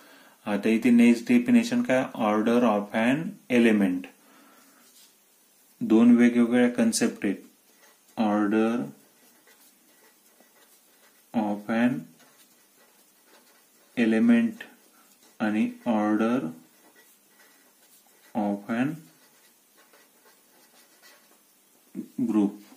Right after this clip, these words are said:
आपल्याला माहिती आहे, order of group आपण group असं शो केलेलं आहे आणि order of an element आपण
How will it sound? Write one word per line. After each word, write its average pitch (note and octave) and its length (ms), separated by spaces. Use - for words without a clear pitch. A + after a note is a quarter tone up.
आपल्याला A2 340
माहिती A#2 260
आहे, G#2+ 160
order A2 180
of G#2 180
group G#2+ 220
आपण A2+ 280
group A2 260
असं G#2+ 280
शो A2+ 180
केलेलं G#2+ 280
आहे A2 100
आणि G#2+ 200
order G#2+ 280
of G#2 180
an A2 160
element G#2+ 360
आपण C3 260